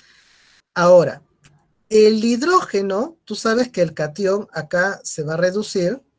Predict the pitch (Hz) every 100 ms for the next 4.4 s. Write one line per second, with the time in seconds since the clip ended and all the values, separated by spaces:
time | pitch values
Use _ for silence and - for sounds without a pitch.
0 | _ _ 165 160 180 175 180 196 - 202
1 | 196 185 190 165 170 165 147 131 123 113
2 | - 143 _ _ _ _ _ _ _ -
3 | 151 165 175 165 147 170 185 196 196 190
4 | 190 185 202